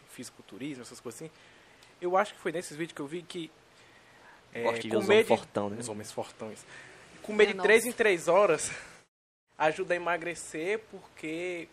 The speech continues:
Speaker 1: tipo, o corpo entende que, ah, tá vindo alimento direto, então não precisa
Speaker 2: Precisa estocar.
Speaker 1: estocar alimento, a es-, estocar gordura. Faz sentido?
Speaker 3: É assim, quando você come de três em três horas, entra nesse, nisso que eu falei,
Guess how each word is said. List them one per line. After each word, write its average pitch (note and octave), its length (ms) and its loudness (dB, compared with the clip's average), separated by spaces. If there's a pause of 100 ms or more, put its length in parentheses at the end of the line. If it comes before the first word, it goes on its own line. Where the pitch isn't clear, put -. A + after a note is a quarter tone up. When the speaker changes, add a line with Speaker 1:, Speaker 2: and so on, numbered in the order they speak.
Speaker 1:
tipo, E3 220 -12
o D#3 40 -16
corpo E3 360 -8
entende F3+ 540 -10
que, - 180 -10
ah, F3+ 160 0
tá D3 160 -2
vindo D#3 220 -8
alimento C#3+ 420 -10
direto, D#3 480 -4
então E3 400 -10
não E3+ 160 -12
precisa - 240 -16
Speaker 2:
Precisa E3 80 -8 (140)
estocar. D3 500 4
Speaker 1:
estocar - 580 -10
alimento, B2+ 760 -6
a A#2 100 -8
es-, A2+ 140 -14 (160)
estocar C3+ 360 -2
gordura. A#2 380 -6 (320)
Faz C#3 160 -4
sentido? D#3+ 340 -16 (220)
Speaker 3:
É A#3 140 0
assim, A#3+ 420 -6 (320)
quando F#4 160 -10
você D#4 320 -8
come G#3+ 220 -10
de - 120 -16
três A3+ 260 -6
em - 40 -20
três F#3+ 300 -6
horas, G#3 300 0 (1000)
entra C4 300 -4
nesse, C#4 300 -6
nisso B3 220 -8
que - 60 -6
eu C4+ 60 -2
falei, C#4 440 -2